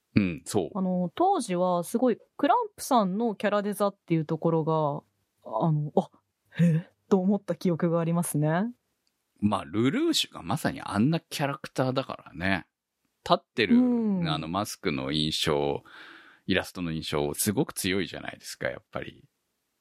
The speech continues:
Speaker 2: まあ、今となってはもうあのデザインでしかルルーシュは見られないって感じするんですけど、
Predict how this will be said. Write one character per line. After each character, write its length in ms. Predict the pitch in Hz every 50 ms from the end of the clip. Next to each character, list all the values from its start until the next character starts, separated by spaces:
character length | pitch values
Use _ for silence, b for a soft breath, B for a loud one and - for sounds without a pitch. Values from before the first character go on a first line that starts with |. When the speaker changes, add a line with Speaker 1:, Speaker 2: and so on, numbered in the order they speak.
| _ _ _ _ _ _ _
Speaker 2:
ま 360 | 226 247 254 226 180 156 -
あ、 20 | - _
今 240 | - 349 415 440 392
と 100 | 339 285
な 100 | 277 269
っ 60 | 262
て 140 | - - 214
は 220 | 214 233 226 196
も 400 | 175 170 175 180 190 190 196 190
う 20 | 190
あ 40 | 190
の 220 | 202 208 202 202
デ 100 | 226 240
ザ 160 | 233 277 285
イ 80 | 277 254
ン 60 | 226
で 80 | 180 180
し 100 | - -
か 120 | 180 165
ル 120 | 151 175
ル 100 | 180 208
ー 20 | 202
シ 120 | - -
ュ 40 | 170
は 60 | 156
見 120 | 160 160 175
ら 100 | 180 180
れ 120 | 196 190
な 100 | 180 165
い 40 | 147
っ 20 |
て 100 | - 156
感 200 | - - 165 160
じ 100 | 151 156
す 120 | - - 208
る 120 | 226 226
ん 60 | 208
で 60 | 156
す 80 | - -
け 120 | - 165
ど、 180 | 170 185 180